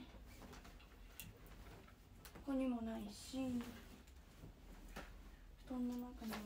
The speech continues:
もないでしょ？カバンにもないんだよな。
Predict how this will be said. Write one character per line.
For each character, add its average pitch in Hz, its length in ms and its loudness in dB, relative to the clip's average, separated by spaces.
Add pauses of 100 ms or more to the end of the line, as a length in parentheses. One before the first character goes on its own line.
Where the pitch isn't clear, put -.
も 208 40 6
な 208 80 6
い 202 40 6
で 190 60 2 (120)
し - 140 -8
ょ？ 349 260 6 (1300)
カ - 160 0
バ - 0 -
ン 311 40 0 (220)
に 571 160 6
も 349 80 12
な 277 160 12
い 269 40 12
ん 247 120 12
だ 220 60 12
よ 214 200 12
な。 254 440 12